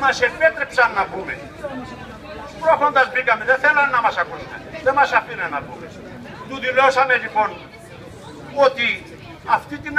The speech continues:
αναλγησία θα την πληρώσει, θα επανέλθουμε. Δεν θα αφήσουμε με κανέναν τρόπο τους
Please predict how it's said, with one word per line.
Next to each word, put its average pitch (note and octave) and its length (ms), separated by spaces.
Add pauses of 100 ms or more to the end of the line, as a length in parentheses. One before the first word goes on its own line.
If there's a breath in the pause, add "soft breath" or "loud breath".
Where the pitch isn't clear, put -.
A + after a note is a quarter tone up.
αναλγησία B3 640
θα C4 140
την C#4 140
πληρώσει, D4 500
θα A#3 140
επανέλθουμε. C#4+ 600 (720)
Δεν D4 160
θα D4+ 140
αφήσουμε B3+ 480 (100)
με A3+ 60 (100)
κανέναν D4+ 440
τρόπο C4 220 (100)
τους B3 100